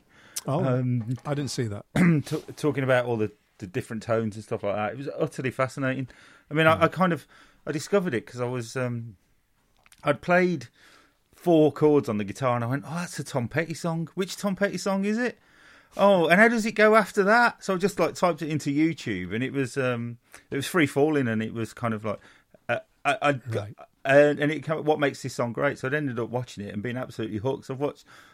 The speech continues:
Speaker 2: loads of them, but there's over a hundred now, so I, I haven't got time to watch them all. So I kind of pick and choose the ones that I'm interested in.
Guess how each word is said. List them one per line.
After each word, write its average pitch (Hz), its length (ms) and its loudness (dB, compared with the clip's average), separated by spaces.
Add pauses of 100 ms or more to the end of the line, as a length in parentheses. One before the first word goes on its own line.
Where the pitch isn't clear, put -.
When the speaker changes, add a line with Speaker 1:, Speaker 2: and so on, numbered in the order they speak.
(120)
Speaker 2:
loads 147 340 6
of 120 80 -4
them, 110 160 2
but 90 60 -4
there's 131 120 -2
over 143 220 6
a 120 60 2
hundred 139 480 0
now, 92 220 -4
so 110 320 -2
I, 113 40 -2 (100)
I 123 100 0
haven't 139 120 2
got 117 140 -4
time 127 300 2
to - 120 -10
watch 113 160 -4
them 104 120 -4
all. 90 220 -6 (360)
So 208 100 6
I - 40 6
kind 165 220 4
of 151 100 4
pick 175 200 4
and 147 80 -4
choose 151 240 4
the 139 80 -2
ones 135 240 2
that 123 180 2
I'm 123 120 2
interested 123 580 -4
in. 143 140 -4